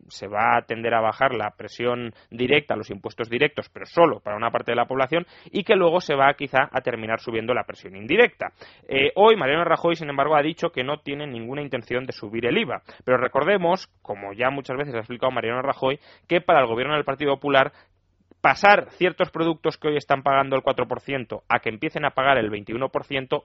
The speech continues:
eso, nos dicen, no es subir el iva, eso es una reforma interna del impuesto. Por tanto, que hoy Mariano Rajoy haya dicho,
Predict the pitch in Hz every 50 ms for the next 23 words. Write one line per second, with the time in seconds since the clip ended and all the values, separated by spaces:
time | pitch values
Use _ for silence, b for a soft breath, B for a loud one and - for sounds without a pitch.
0 | _ - 185 175 - - 143 156 - - 113 113 117 135 147 - - 135 135 131
1 | 135 147 156 151 147 143 147 151 - - 123 117 131 143 127 123 139 185 180 117
2 | 113 b b b b b - 143 - - 151 151 - 165 156 143 139 139 127 -
3 | - 139 143 143 135 131 123 - - 127 127 123 117 117 120 123 143 - - 170
4 | - - - 98 B B B B B - 127 - 160 156 143 123 117 - - 135
5 | 147 156 156 151 156 156 156 151 147 143 - 165 160 151 - - 131 139 143 147
6 | 151 147 139 139 175 175 - - 107 B